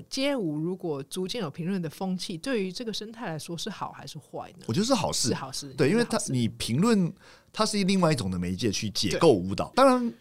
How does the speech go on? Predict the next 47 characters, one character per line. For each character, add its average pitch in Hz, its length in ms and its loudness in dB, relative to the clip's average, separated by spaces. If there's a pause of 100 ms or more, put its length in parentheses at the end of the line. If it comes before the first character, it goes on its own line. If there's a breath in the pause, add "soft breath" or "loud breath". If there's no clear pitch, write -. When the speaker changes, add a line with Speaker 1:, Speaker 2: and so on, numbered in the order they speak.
(120)
Speaker 2:
我 127 140 -2
们 113 420 2
街 160 160 4
舞 117 200 4
者 107 140 0
都 113 140 2
会 123 140 4
推 120 280 2
说， 117 400 2 (140)
只 - 140 -2
要 120 100 6
你 104 140 4
来 82 160 -4
现 90 200 0
场， - 220 -6 (280 loud breath)
你 120 100 2
只 110 80 2
要 107 100 0
一 180 80 0
起 - 260 0
跳 107 280 2
舞， 76 140 -2
你 90 60 -10
就 117 140 2
会 143 80 6
懂 - 320 2
街 113 300 6
舞。 95 120 4 (120)
但 190 120 8
不 135 220 2
是 - 160 4
每 131 240 6
个 104 100 0
人 104 120 2
都 143 120 8
可 127 140 4
以 98 80 4
经 120 160 -2
由 107 100 2
这 123 120 0
样 110 80 2
的 92 80 -2
方 95 160 -2
式 95 360 -2
去 101 360 0
理 92 180 -2
解 95 260 -2